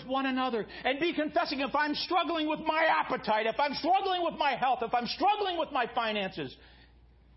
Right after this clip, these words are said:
confess your faults one to another, whatever the area may be, and that you may be healed. Pray. Prayer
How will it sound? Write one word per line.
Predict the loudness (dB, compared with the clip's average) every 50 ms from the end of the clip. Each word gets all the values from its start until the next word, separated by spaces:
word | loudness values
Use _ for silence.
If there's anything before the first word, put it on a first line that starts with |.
| -20 -20 -20 -20 -20 -20 -20 -20 -20 -20 -20 -20 -18
confess | -16 -12 -8 -6 -6 -6 -8 -10
your | -12 -12 -10
faults | -10 -10 -10 -10 -12 -14 -14
one | -12 -10 -10 -10
to | -10 -10
another, | -10 -10 -10 -8 -4
whatever | -2 0 2 2 2 2 0
the | -2 0 0
area | 0 2 2 2 0 0 0
may | 0 -2 -2 -2 -2
be, | -2 -2 -2 -2 -4 -6 -10 -16 -20 -18 -18 -8 -4
and | -2 0 0 0 -2 -4 -6 -10 -18 -20 -20 -20 -20 -20 -20 -20 -20 -20 -20 -20 -20 -20 -20 -20 -20 -18 -12 -10
that | -10 -8
you | -8 -6 -4
may | -4 -4 -4 -4
be | -4 -4 -4 -4 -6 -8 -10 -16 -20 -20 -20 -16
healed. | -14 -12 -12 -12 -12 -14 -18 -18 -10
Pray. | -8 -6 -6 -6 -6 -10 -12 -14 -10
Prayer | -8 -6 -4 -4 -4 -6 -8